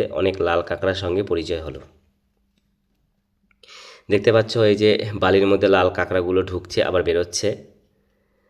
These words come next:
তো আশা করছি সব মিলিয়ে তোমাদের খুবই ভালো লাগবে। তো সবাই একবার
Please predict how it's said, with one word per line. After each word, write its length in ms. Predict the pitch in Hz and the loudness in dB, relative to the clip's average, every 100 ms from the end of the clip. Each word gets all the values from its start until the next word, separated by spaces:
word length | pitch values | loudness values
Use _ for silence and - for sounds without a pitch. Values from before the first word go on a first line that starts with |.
| _ _ _ _ | _ _ _ _
তো 40 | 101 | 0
আশা 200 | 95 98 | 2 0
করছি 320 | 92 90 - 98 | -2 -2 -2 -4
সব 220 | 95 104 90 | -2 -2 -2
মিলিয়ে 260 | 90 90 95 | -2 0 0
তোমাদের 400 | 95 87 85 85 - - _ _ _ _ _ _ _ _ _ _ _ _ | 2 0 2 0 -2 -12 _ _ _ _ _ _ _ _ _ _ _ _
খুবই 180 | - 117 113 | -4 -2 0
ভালো 120 | 92 | 0
লাগবে। 340 | 90 85 80 110 - - _ _ _ _ _ _ _ _ _ _ _ _ _ _ _ _ _ _ _ _ _ _ - _ _ _ _ _ _ _ _ _ _ _ _ _ | 0 0 0 -2 -2 -20 _ _ _ _ _ _ _ _ _ _ _ _ _ _ _ _ _ _ _ _ _ _ -20 _ _ _ _ _ _ _ _ _ _ _ _ _
তো 60 | 104 | 0
সবাই 260 | 101 92 95 92 | 2 4 4 4
একবার 240 | 92 92 | 2 0